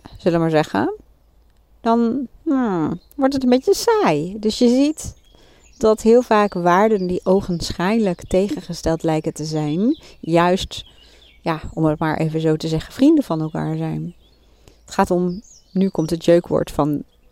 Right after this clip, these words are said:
eh, deze podcast, de balans. Maar dat is het natuurlijk wel.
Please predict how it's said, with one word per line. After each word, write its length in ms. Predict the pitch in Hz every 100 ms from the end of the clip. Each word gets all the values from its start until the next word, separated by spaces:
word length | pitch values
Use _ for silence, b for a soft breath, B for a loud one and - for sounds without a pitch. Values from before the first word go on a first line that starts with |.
| _
eh, 140 | 156
deze 220 | 151 156 -
podcast, 640 | 285 - 277 302 - - b b b b b b b b b
de 80 | - 480
balans. 760 | 247 208 220 - - - - _
Maar 100 | 359
dat 160 | 247 202
is 100 | 160
het 140 | 156
natuurlijk 340 | 151 - 156 -
wel. 280 | - -